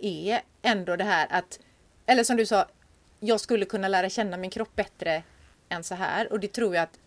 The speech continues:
väldigt många av oss skulle kunna göra. Och faktiskt inse detta, att vi, vi är olika, vi reagerar olika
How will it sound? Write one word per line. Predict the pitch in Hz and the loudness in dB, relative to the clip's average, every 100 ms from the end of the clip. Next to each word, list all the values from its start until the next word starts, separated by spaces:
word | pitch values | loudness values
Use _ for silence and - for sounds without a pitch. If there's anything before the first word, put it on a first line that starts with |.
| _ _ _ _ _ | _ _ _ _ _
väldigt | 165 160 202 175 160 160 180 | -8 0 2 0 -8 -10 -8
många | 175 165 220 | -8 -2 0
av | 190 151 | 0 0
oss | 165 | -4
skulle | - 170 151 | -6 -8 -8
kunna | 151 160 | -10 -4
göra. | 175 143 185 196 _ _ _ _ | -2 0 0 -2 _ _ _ _
Och | - - | -8 -2
faktiskt | - - 170 - | -4 -4 -14 0
inse | 240 202 170 - 208 | 2 2 -4 -2 0
detta, | 285 - 170 | 0 -2 -2
att | 180 180 | -2 -4
vi, | 180 175 170 _ _ _ _ _ | -4 -4 -8 _ _ _ _ _
vi | 180 - | -10 -8
är | - 170 240 269 - | -6 -2 0 0 0
olika, | 247 175 143 - 156 - 165 | -4 -6 -10 -8 -8 -8 -10
vi | 175 185 180 | -8 -4 -4
reagerar | 175 180 180 220 254 262 262 | -2 -2 0 0 2 2 2
olika | 262 196 151 139 - 135 | 0 -4 -8 -10 -4 -4